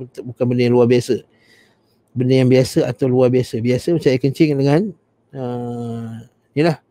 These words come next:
kotoran lah, tahi lah. Kan? Ah, kalau yang luar biasa, benda-benda lain. <clears throat> Jadi air wadi keluar daripada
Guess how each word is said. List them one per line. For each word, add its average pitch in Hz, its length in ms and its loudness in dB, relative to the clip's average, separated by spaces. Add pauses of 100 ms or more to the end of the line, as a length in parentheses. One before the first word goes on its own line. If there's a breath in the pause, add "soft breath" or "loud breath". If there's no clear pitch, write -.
(500)
kotoran 143 400 2
lah, 147 160 0
tahi 165 400 0
lah. - 80 -6 (800)
Kan? 117 240 -6 (800)
Ah, 131 240 -10
kalau 156 640 0 (400)
yang 135 160 -4
luar 123 160 0
biasa, 135 320 0
benda-benda 135 320 2
lain. 117 240 2 (960)
<clears throat> 139 480 -4
Jadi 131 160 -4
air 135 240 4
wadi 131 480 0
keluar 147 400 0
daripada 123 320 -6